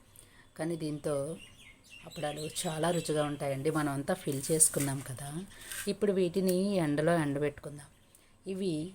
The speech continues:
ఏంటంటే స్నాక్స్గా కూడా పనిచేస్తాయి. ఈవినింగ్ పిల్లలు వచ్చి,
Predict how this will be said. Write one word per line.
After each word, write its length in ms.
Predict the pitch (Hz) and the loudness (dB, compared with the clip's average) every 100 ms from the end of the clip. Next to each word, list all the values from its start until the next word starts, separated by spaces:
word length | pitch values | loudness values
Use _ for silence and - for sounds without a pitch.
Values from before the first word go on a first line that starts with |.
| 202 170 | -8 -6
ఏంటంటే 380 | 143 170 170 196 - | 0 0 2 0 0
స్నాక్స్గా 540 | 156 165 - - 190 185 | 0 0 4 8 8 8
కూడా 160 | 175 190 165 | 6 6 2
పనిచేస్తాయి. 600 | 156 160 147 - 135 135 | 2 2 2 0 0 0
ఈవినింగ్ 340 | 139 156 151 151 - | 2 2 2 0 0
పిల్లలు 280 | 143 143 147 | 0 2 0
వచ్చి, 240 | 143 - | -2 -6